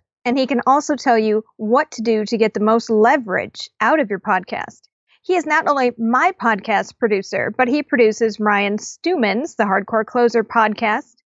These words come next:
as well as his brand new Get Your Mind Right podcast, which is absolutely fabulous and designed to jumpstart your day. What you should also know about Robert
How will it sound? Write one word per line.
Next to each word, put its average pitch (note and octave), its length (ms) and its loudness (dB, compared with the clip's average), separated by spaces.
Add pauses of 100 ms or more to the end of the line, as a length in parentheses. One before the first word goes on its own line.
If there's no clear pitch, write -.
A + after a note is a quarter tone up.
(460)
as C4+ 220 0
well C4 180 0
as C4+ 140 -2
his A#3+ 160 -4
brand B3+ 360 2
new C4+ 120 -2
Get D#4+ 320 -2
Your G3+ 140 4
Mind A#3 580 2
Right G#3 320 2
podcast, F#3 720 -6 (480)
which E4+ 160 -8
is D4+ 160 -6 (100)
absolutely D4+ 760 -2
fabulous G3 840 -2
and C4 180 0
designed A3 540 0
to C4+ 100 0
jumpstart G3 840 0
your G3 360 -2
day. B3 500 0 (720)
What - 180 0
you F4+ 80 6
should E4 160 0
also D4+ 300 0
know G#3+ 220 2
about G3 280 0
Robert G3 500 0